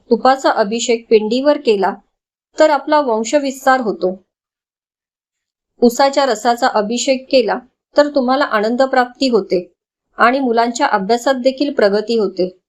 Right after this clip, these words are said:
दुधात साखर घातलेले दूध पिंडीवर अर्पण केले तर घरात होणारे कलह, कटकटी, भांडण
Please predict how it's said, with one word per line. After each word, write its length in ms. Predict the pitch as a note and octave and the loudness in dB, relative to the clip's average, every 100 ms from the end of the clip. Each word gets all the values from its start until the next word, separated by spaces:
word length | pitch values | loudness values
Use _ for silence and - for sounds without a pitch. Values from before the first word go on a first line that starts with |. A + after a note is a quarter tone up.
| _ _ _ _ _ - | _ _ _ _ _ -2
दुधात 320 | G#3 A#3 B3+ | 2 2 0
साखर 480 | B3+ - G#3+ A#3 D4 | 0 -2 0 0 0
घातलेले 460 | D4 C#4+ C#4+ C#4+ | -2 -2 -2 0
दूध 240 | C#4+ G#3+ G#3+ - | 0 0 -2 -2
पिंडीवर 400 | B3+ A3+ B3 D4 | -2 0 2 2
अर्पण 440 | - - G3 A3+ A#3 | 0 -2 -2 -2 -4
केले 400 | A#3 C4 G#3 F#3+ - _ _ _ _ | 0 0 0 -4 -8 _ _ _ _
तर 60 | C#4 | 2
घरात 560 | B3 A#3 B3 B3+ _ - - | 2 0 0 -2 _ -20 0
होणारे 440 | A#3+ A3 G#3+ G#3+ | 2 2 0 -2
कलह, 460 | G#3+ A#3 A3 G#3+ G3+ | 0 0 2 0 -2
कटकटी, 580 | G3 G#3+ - A3+ G#3+ G#3+ | -2 -4 0 -2 0 -2
भांडण 500 | G3+ A3 G#3+ G#3+ G#3 | -2 -2 0 -2 -2